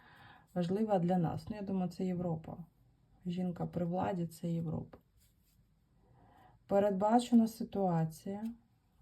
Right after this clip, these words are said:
загроза. Дивіться, зараз якісь політичні новини, тиски, все інше. Загроза для міста, інфраструктура. Летіти буде, по-перше, над аеропортом,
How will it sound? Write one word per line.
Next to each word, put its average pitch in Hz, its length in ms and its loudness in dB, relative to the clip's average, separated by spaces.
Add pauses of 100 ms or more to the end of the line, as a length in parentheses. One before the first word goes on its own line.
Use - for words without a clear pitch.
(180)
загроза. 185 1120 0 (500)
Дивіться, 196 320 -2
зараз 208 360 -2
якісь - 220 -6
політичні 262 800 4
новини, 196 640 2
тиски, 247 540 2
все 196 280 -6
інше. 220 400 4
Загроза 202 500 -2
для 190 220 0
міста, 226 380 2
інфраструктура. 185 880 -4
Летіти 185 420 -4
буде, 180 380 -2 (2000)
по-перше, 208 540 -2
над 202 360 -2 (800)
аеропортом, 233 840 6